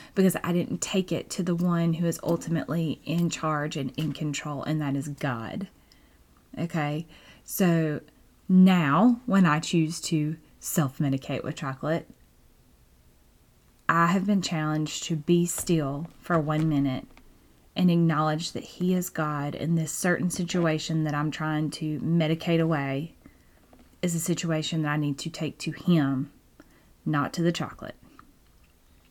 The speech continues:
Okay, so I know this is a little all over the place today, y'all, but I challenge you today for one minute to be still and,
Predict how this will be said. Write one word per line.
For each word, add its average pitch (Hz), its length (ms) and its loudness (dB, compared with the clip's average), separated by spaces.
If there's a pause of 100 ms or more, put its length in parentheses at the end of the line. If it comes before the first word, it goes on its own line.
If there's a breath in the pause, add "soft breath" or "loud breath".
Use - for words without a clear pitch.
(560)
Okay, 170 360 0 (320 loud breath)
so - 160 2
I 175 60 6
know 170 140 6
this 190 160 4
is 185 120 0
a 180 60 6
little 165 260 6
all 170 200 4
over 175 200 2
the 180 80 0
place 180 340 0
today, 180 300 0
y'all, 175 420 0 (480 soft breath)
but 160 340 0
I 165 200 0
challenge 180 560 2
you 170 320 2 (260)
today 156 800 0
for 180 260 2
one 170 380 4
minute 147 360 2 (420 soft breath)
to 185 180 4
be 180 320 4
still 151 680 -2 (1800)
and, 175 300 4